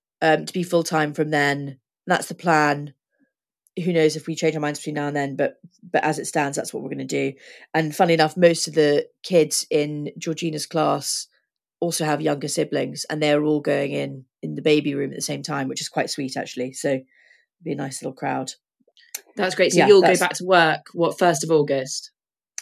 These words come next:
Speaker 1: No, I'll go back in the end of June.
Speaker 2: Oh,
Speaker 1: And
Speaker 2: end
Speaker 1: then
Speaker 2: of
Speaker 1: Rob
Speaker 2: June,
Speaker 1: will be
Speaker 2: because
Speaker 1: off for
Speaker 2: then
Speaker 1: another
Speaker 2: Rob
Speaker 1: month
Speaker 2: will
Speaker 1: and
Speaker 2: take,
Speaker 1: he'll,
Speaker 2: yeah.
Speaker 1: yeah.
Speaker 2: Okay, amazing. I, I'm thinking I'm going to return to work either the first of May or the first of June.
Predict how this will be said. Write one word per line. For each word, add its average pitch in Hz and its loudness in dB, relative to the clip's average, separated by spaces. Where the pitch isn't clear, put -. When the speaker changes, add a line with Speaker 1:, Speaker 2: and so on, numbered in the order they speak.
Speaker 1:
No, 170 8
I'll 180 10
go 175 4
back 165 2
in 156 -6
the 160 4
end 147 0
of - -14
June. 143 -6
Speaker 2:
Oh, 185 8
Speaker 1:
And 196 8
Speaker 2:
end 190 4
Speaker 1:
then - -
Speaker 2:
of 185 2
Speaker 1:
Rob 147 -2
Speaker 2:
June, 151 2
Speaker 1:
will 139 2
be 147 -2
Speaker 2:
because 143 0
Speaker 1:
off 151 -4
for 156 2
Speaker 2:
then 151 2
Speaker 1:
another 147 0
Speaker 2:
Rob 160 -4
Speaker 1:
month 156 0
Speaker 2:
will 156 -2
Speaker 1:
and 151 -6
Speaker 2:
take, 143 0
Speaker 1:
he'll, - -10
Speaker 2:
yeah. 139 -2
Speaker 1:
yeah. - -4
Speaker 2:
Okay, 170 -6
amazing. 165 -2
I, 190 2
I'm 202 0
thinking 170 -4
I'm 165 -2
going 156 -2
to 170 -8
return 160 -4
to 160 -10
work 156 -4
either 175 -2
the 160 -4
first 156 -4
of 151 -10
May 143 0
or 151 -4
the 151 -4
first 147 -6
of 147 -12
June. 127 -4